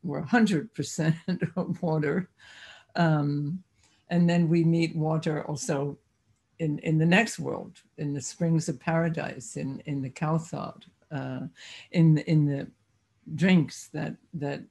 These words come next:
the, the companions of paradise will pass around to each other.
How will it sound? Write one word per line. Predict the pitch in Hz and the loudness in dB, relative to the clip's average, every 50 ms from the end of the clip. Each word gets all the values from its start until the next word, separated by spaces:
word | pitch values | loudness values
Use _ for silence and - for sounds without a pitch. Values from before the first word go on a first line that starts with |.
| - | -10
the, | 151 143 151 - - - 143 127 | -8 -8 -8 -8 -10 -12 -12 -10
the | 139 147 156 - - - | -8 -8 -8 -10 -12 -12
companions | - 147 123 165 165 170 175 175 165 156 143 127 - 147 | -10 -6 -2 2 4 4 6 4 4 2 0 -4 -6 -8
of | 160 - | -10 -6
paradise | - 151 151 151 143 139 143 156 - 160 - - | -4 -4 -2 -2 -2 -4 -6 -6 -8 -10 -12 -12
will | - - 160 - _ _ - - - - - - _ | -12 -12 -12 -12 _ _ -20 -20 -20 -20 -20 -20 _
pass | - 185 185 180 175 170 170 - - - - _ _ _ _ _ _ _ _ | -2 2 2 4 2 2 -2 -6 -16 -20 -20 _ _ _ _ _ _ _ _
around | 190 151 143 151 160 165 165 165 165 | -10 -6 -4 -2 0 0 0 0 -2
to | - - - | -4 -8 -8
each | - - - - | -8 -10 -12 -12
other. | - - - - - - | -12 -12 -12 -12 -16 -18